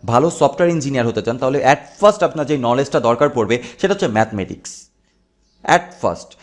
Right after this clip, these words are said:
কারণ ম্যাথমেটিক্সের ওপরেই কম্পিউটার চলে। কম্পিউটার মানে কি, কম্পিউটিং মানে কি,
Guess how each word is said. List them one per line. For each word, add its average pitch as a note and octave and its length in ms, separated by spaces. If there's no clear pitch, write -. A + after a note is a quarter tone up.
কারণ D3+ 240
ম্যাথমেটিক্সের F3 680
ওপরেই D3 340
কম্পিউটার B2+ 460
চলে। G2+ 260
কম্পিউটার D#3+ 440
মানে C3 240
কি, A2+ 120
কম্পিউটিং D#3 480
মানে A#2 200
কি, G2+ 220